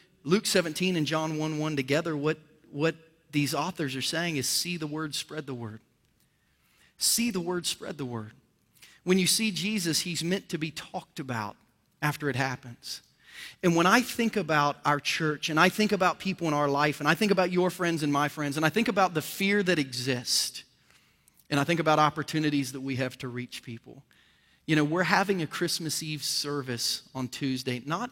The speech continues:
as much for us as for people in our lives who wouldn't come to church any other time except Christmas Eve.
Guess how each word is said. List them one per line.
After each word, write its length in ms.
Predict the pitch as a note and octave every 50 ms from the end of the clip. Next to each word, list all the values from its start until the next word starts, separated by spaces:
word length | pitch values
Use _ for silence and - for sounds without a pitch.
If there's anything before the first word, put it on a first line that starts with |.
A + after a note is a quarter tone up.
| -
as 140 | F3+ D3 D3
much 320 | D#3 D3+ D#3 D3 D3+ - -
for 240 | - - D#3 C#3 -
us 400 | - C#3 C#3 C3+ B2+ - - - - -
as 220 | C#3+ C3+ B2+ -
for 140 | - - B2+
people 400 | - - E3 D#3 - - D#3 C#3+
in 160 | - C#3+ C3+
our 120 | B2+ B2+ B2
lives 540 | B2 B2+ B2 B2+ C3 C3 C3 C3 C3+ - - _ _ _ _ _ _ _ _ -
who 80 | D3+
wouldn't 260 | C#3+ D#3 E3 E3+ D#3
come 160 | - E3+ D#3+ D3+
to 60 | C3+
church 280 | - - D3+ C3 - - -
any 220 | D3 D3 C#3+ C#3+
other 160 | C3+ C3 C3+
time 260 | C3 C#3 C3 C3 B2+
except 560 | B2 B2+ - - - - - C3 A#2+ - - -
Christmas 460 | - B2 A#2 - - B2 A2 - B2+
Eve. 240 | A#2+ A2 A2 -